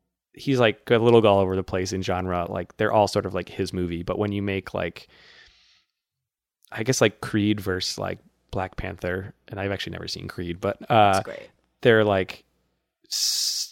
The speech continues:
Speaker 1: completely different movies. You
Speaker 2: Well
Speaker 1: know, like, just, like, once you had su-, once you had, like, sci-fi into a
Speaker 2: Yeah.
Speaker 1: thing, you're like,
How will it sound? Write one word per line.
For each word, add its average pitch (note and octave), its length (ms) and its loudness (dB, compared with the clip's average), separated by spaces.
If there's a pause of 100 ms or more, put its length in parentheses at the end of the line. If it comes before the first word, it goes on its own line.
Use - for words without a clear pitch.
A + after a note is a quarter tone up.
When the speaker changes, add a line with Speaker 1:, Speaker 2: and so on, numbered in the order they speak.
(120)
Speaker 1:
completely A#2+ 840 4
different F2+ 320 -2
movies. F2+ 680 -4 (120)
You - 100 2
Speaker 2:
Well C#4 100 4
Speaker 1:
know, A2+ 60 2
like, A2 160 4
just, - 160 2
like, D#3 120 6
once D#3 140 6
you C3 60 6
had A#2 100 4
su-, - 300 0 (240)
once F#3+ 140 8
you F3 40 8
had, C3 80 6
like, A2+ 120 6
sci-fi F#2+ 360 -2
into F2+ 160 -6
a - 20 0
Speaker 2:
Yeah. F#3 160 4
Speaker 1:
thing, F#2+ 100 -4
you're F#2 160 -4
like, F#2 360 -6